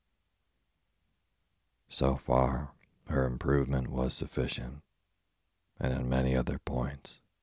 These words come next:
she came on exceedingly well. For though she could not write sonnets,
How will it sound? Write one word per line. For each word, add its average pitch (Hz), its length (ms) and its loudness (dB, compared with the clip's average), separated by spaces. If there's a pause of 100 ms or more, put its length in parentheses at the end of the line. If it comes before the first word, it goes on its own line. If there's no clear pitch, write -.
(460)
she - 160 -4
came 64 320 -2
on 64 200 0
exceedingly 67 640 -2
well. 67 360 -4 (1700)
For 64 100 0
though 65 240 4
she 67 200 -2
could 67 140 -2
not 64 240 0
write 65 280 0
sonnets, 64 680 -4